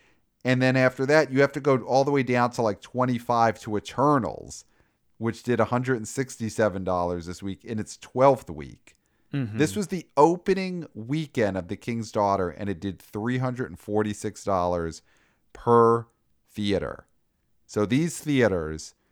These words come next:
Speaker 1: that are showing it next weekend, this is the albatross of all albatrosses.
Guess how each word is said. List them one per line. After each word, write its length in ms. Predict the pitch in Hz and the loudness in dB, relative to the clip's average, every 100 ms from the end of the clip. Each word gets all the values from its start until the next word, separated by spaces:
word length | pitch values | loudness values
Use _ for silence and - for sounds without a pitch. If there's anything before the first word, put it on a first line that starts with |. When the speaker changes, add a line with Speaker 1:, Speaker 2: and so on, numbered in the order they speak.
| _ _ _ | _ _ _
Speaker 1:
that 200 | 117 113 | 4 4
are 80 | 110 | 4
showing 560 | - - 120 135 147 | 0 2 4 4 2
it 240 | 139 123 - | 0 -2 -4
next 400 | 95 110 123 - | -2 -2 -2 -6
weekend, 720 | 101 98 87 82 71 64 - 78 _ _ _ _ _ _ | -6 -6 -6 -6 -6 -8 -14 -20 _ _ _ _ _ _
this 400 | - 110 139 - | -2 4 4 4
is 500 | 131 120 107 98 90 - _ _ _ | 0 2 0 -2 -8 -18 _ _ _
the 240 | 104 113 - | -6 -4 4
albatross 840 | 117 131 139 135 - 120 107 104 | 8 8 8 2 4 6 6 4
of 100 | 98 | 2
all 200 | 98 95 | 4 4
albatrosses. 960 | 90 87 80 - 71 57 - - - | 4 2 0 -4 -6 -6 -8 -16 -20